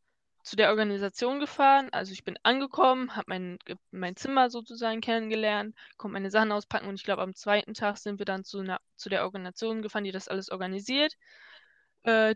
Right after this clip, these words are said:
die haben sich dann, die kannte ich auch, die Dame, die das alles macht, von dem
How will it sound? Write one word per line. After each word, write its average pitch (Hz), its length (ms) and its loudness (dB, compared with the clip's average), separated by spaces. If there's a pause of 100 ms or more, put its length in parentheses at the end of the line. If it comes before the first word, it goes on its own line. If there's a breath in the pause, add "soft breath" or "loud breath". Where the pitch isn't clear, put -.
(140)
die 226 120 2
haben 233 160 2
sich 208 120 -6
dann, 208 360 0
die 208 140 -10
kannte 262 300 2
ich - 120 -4
auch, 269 240 6
die - 140 -16
Dame, 262 440 4
die 247 160 -14
das 254 300 -2
alles 240 300 0
macht, 262 280 0
von 208 160 -4
dem 196 180 -4